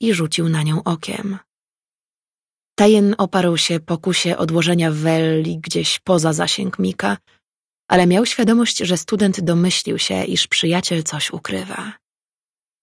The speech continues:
Miko wyciągnął rękę i wyrwał książkę Tajenowi. "Chyba mówiłeś, że to o statystyce, rachunkach czy czymś takim.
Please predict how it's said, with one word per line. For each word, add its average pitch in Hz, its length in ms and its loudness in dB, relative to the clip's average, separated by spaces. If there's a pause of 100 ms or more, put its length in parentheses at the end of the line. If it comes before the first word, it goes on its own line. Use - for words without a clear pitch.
(120)
Miko 180 460 4
wyciągnął 170 580 2
rękę 185 440 0
i 170 180 -2
wyrwał 165 400 0
książkę 160 500 -2
Tajenowi. 180 760 -6 (2500)
"Chyba 220 220 6
mówiłeś, 220 400 6
że 202 120 2
to 196 280 0
o 175 80 2
statystyce, 208 1000 0
rachunkach 180 640 2
czy - 160 -4
czymś - 260 -6
takim. 175 380 -4